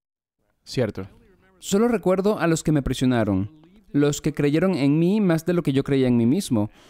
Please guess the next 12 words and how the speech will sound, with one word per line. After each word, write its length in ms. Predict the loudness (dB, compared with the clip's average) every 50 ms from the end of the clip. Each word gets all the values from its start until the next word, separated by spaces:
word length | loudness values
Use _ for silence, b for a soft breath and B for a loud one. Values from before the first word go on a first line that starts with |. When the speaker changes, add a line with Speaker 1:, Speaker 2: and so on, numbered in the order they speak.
| b b b b
Speaker 2:
y 100 | -4 -4
que 120 | -2 0 -2
realmente 520 | 0 2 2 2 2 2 2 0 0 0 0
me 100 | 0 0
hicieron 260 | 0 0 0 0 0
pasar 320 | -2 -2 -2 -2 -2 -2 0
por 100 | 0 2
un 100 | 2 2
infierno 580 | 2 2 0 0 0 -2 -2 0 0 2 2 2
en 80 | 0
su 160 | 0 0 0
momento. 500 | 2 2 2 2 2 0 -2 -4 -6 -10